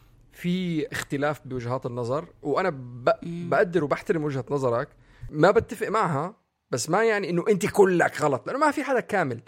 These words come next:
Speaker 1: ما في حدا، كل حدا في عنده شغلات مش ظابطة وكل حدا عنده شغلات ظابطة. أظن إذا أنت فيك تستوعب هاي الفكرة إنه أنت فيك تكون مختلف، بس نضلنا نحن متفقين، نضلنا نحن متعايشين، متجانسين، هاي، هاي نقطة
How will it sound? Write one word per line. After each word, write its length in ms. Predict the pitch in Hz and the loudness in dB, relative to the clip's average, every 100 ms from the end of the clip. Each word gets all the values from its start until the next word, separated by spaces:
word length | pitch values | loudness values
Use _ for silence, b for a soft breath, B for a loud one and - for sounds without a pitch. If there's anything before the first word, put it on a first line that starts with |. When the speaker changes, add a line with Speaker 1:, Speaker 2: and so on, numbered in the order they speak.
| b b b | b b b
Speaker 1:
ما 60 | 247 | -2
في 100 | 262 | 0
حدا، 100 | 202 | -2
كل 180 | - 269 | -4 -4
حدا 200 | 254 202 | -2 -4
في 140 | 233 | -4
عنده 240 | 196 208 | -4 -4
شغلات 520 | 175 156 139 156 151 _ b b b 139 | -4 -4 0 2 0 _ b b b -6
مش 220 | 151 131 | -4 0
ظابطة 340 | 127 123 - | 0 0 -2
وكل 240 | 170 226 233 | -2 -2 -2
حدا 160 | 214 | 0
عنده 200 | 190 202 | -2 -6
شغلات 340 | 190 196 196 175 | -6 -6 -6 -2
ظابطة. 340 | 190 - - | -4 -4 -10
أظن 220 | 131 208 | -4 -4
إذا 180 | 165 156 | -4 -8
أنت 300 | 196 190 156 b b b | -6 -4 -4 b b b
فيك 200 | - 208 | -8 -8
تستوعب 480 | - - 180 170 127 | -6 -2 2 4 4
هاي 180 | 117 151 | 2 0
الفكرة 380 | 120 139 - 113 | -2 -8 -8 -8
إنه 220 | 123 120 | -6 -6
أنت 160 | 175 170 | -6 -6
فيك 220 | 185 175 | -10 -12
تكون 440 | - 196 185 135 | -10 -4 -4 -4
مختلف، 520 | 135 - 156 165 175 - b b - | -4 -6 -6 -8 -10 -18 b b -10
بس 160 | 123 | -8
نضلنا 320 | 127 165 160 | -2 -2 0
نحن 160 | 165 156 | -4 -4
متفقين، 640 | 131 - 120 - 135 143 - - | -6 -6 -12 -4 -4 -4 -10 -2
نضلنا 200 | 139 143 | -2 -2
نحن 360 | 139 131 120 - | -4 -6 -6 -10
متعايشين، 720 | - 117 101 113 - 127 127 | -16 -12 -8 -8 -4 -4 -4
متجانسين، 600 | 123 113 113 110 123 123 147 b b b b | -6 -8 -8 -8 -8 -8 -10 b b b b
هاي، 260 | - 190 185 135 | 2 2 2 -2
هاي 200 | 180 165 | -2 -2
نقطة 540 | 175 135 143 151 147 | -4 -2 0 0 -2